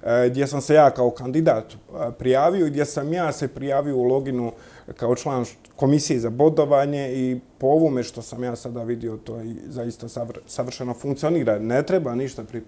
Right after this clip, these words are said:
prepuštati slučaju svakako. I evo kažem, u vrijeme testne faze imat ćemo, bit ćemo sigurni da li,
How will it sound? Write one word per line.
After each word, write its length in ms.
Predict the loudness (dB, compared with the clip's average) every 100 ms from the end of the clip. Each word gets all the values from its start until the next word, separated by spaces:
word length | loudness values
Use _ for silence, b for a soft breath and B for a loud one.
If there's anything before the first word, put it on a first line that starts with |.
| -16
prepuštati 560 | -12 -10 -10 -12 -14 -18
slučaju 480 | -14 -12 -8 -8 -8
svakako. 600 | -8 -10 -8 -6 -2 -4 B B B -2
I 120 | 2
evo 140 | 4
kažem, 400 | 4 2 2 -2
u 40 | -4
vrijeme 320 | -4 -4 -4 -2
testne 460 | 0 0 -2 -6 -8 -6
faze 340 | 0 0 0 -2
imat 240 | -4 -6
ćemo, 340 | -6 -6 -6 -8 B B -6
bit 200 | -4 -2
ćemo 220 | -2 -2
sigurni 580 | 0 0 2 0 0 -2
da 400 | 0 4 6 6
li, 240 | 4 -2